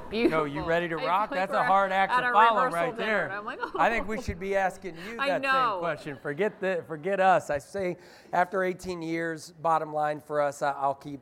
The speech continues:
Speaker 1: my portion of it simple. It's just we sincerely care and, uh, appreciate one another. And, uh,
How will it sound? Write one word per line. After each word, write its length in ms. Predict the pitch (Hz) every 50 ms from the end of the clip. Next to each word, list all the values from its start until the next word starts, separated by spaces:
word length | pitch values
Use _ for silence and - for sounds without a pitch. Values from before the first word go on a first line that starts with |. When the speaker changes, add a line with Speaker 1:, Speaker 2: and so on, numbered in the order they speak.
| -
Speaker 1:
my 240 | 143 139 143 143 143
portion 560 | 143 143 - - - 147 156 143 131 - 147
of 100 | 143 127
it 120 | 123 107 -
simple. 340 | - 156 143 131 147 143 135
It's 140 | 127 -
just 220 | - 160 143 - - - - - - - - -
we 360 | 160 156 156 160 156 156 147
sincerely 960 | 143 - - 165 151 143 - - - 170 165 160 160 160 160 165 165 160 151 147
care 640 | - - - 151 151 147 143 143 143 143 143 143 - _ -
and, 400 | 156 139 135 131 131 127 135 143 - -
uh, 340 | 139 135 131 131 127 123 135 -
appreciate 920 | - 156 - - - - 151 151 147 - - - 156 143 139 135 139 143 -
one 220 | 147 139 135 127
another. 480 | 123 123 123 123 123 120 135 135 143 135 - - - - - - -
And, 380 | 143 139 139 139 135 135 135 143 - -
uh, 400 | 151 147 131 127 127 127 120